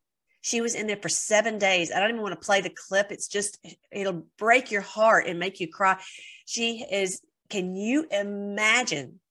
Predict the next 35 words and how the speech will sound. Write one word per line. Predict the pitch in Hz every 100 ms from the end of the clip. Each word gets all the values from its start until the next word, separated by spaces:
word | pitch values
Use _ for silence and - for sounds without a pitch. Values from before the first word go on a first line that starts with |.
| _ _ 202
being | 214 202 -
over | 226 262 240
there, | 190 180 -
and | 180 175 - -
she | - 240 254 294 _ _ _ -
may | 196 190
never, | 185 175 180 240 220 - _ _ _ 208
who | 240
knows | 175 220 208
if | 160
she'll | 180 156
ever | 151 190 190
come | 175 151
out | 156 143
again. | 143 143 123 - - - _ -
She | 202
was, | 185 180 -
she | -
thought | 180 208 220
she | 247
was | 226
getting | 214 196 -
out, | 233 302 349 - - - -
and | 185
then | 180
they | 175 170
put, | - 226
took | - 226
her | 202 185
to | - 170
another | 160 170 190 208
place | 220 185 175 -
where | 165
she's | - 202 196 -
in | 180 175